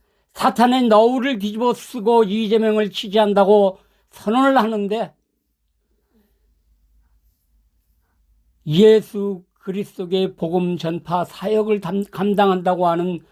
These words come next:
목회자들이 어떻게 복음의 문이 닫히고 복음을 접하는 모든 사람들에게서는 피를 봐야 하는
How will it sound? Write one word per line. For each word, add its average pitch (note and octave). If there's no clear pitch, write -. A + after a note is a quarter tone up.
목회자들이 D3+
어떻게 F#3+
복음의 A3
문이 A3
닫히고 G3+
복음을 G#3+
접하는 F#3+
모든 A3
사람들에게서는 F#3+
피를 A3+
봐야 F#3+
하는 F#3